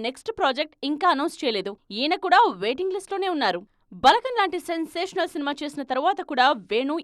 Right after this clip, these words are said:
ఇప్పటి వరకు రెండో సినిమా ప్రకటించకపోవడం ఆశ్చర్యంగానే ఉంది. నిజానికి నానితో ఈయన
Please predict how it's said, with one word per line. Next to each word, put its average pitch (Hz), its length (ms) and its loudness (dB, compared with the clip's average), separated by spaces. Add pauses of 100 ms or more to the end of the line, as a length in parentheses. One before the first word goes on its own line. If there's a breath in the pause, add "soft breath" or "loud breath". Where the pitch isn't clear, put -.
(120)
ఇప్పటి 453 300 -6
వరకు 277 220 -4 (360 soft breath)
రెండో 277 200 0 (100)
సినిమా 269 280 0
ప్రకటించకపోవడం 277 760 0 (280)
ఆశ్చర్యంగానే 269 680 -2
ఉంది. 226 180 -6 (400)
నిజానికి 370 500 2 (240)
నానితో 339 420 2 (360)
ఈయన 294 140 2